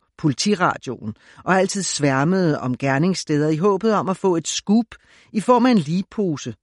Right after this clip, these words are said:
der fragtes ud af havelågen i et af de bedre kvarterer. Jeg bukkede mig ind under afspærringstapen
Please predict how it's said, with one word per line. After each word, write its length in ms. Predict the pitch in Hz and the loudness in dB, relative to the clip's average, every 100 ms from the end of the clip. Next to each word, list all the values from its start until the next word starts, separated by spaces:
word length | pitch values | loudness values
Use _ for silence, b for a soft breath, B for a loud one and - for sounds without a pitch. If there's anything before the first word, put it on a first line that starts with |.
| _ - | _ -6
der 80 | |
fragtes 500 | 139 - 147 156 139 | -4 0 -2 -2 -8
ud 200 | - 185 | -4 -6
af 120 | - 120 | -6 -8
havelågen 680 | 131 143 180 165 156 143 143 b b | -4 0 2 2 2 0 -4 b b
i 260 | 185 156 | -2 -2
et 80 | 139 | -2
af 100 | 147 | -2
de 100 | 151 | -2
bedre 340 | 147 123 123 131 | 0 0 0 -2
kvarterer. 580 | 151 - 131 - - _ _ _ _ _ _ _ _ _ _ _ b b - | -6 -8 -10 -12 -20 _ _ _ _ _ _ _ _ _ _ _ b b 0
Jeg 120 | 208 | 4
bukkede 300 | 247 254 294 | 6 6 6
mig 140 | 254 | 6
ind 100 | 220 | 6
under 200 | 220 214 - | 4 4 4
afspærringstapen 1400 | 151 156 - 196 123 151 - - - 160 135 143 127 | 2 0 -2 0 0 -2 -4 -10 -2 0 0 -2 -6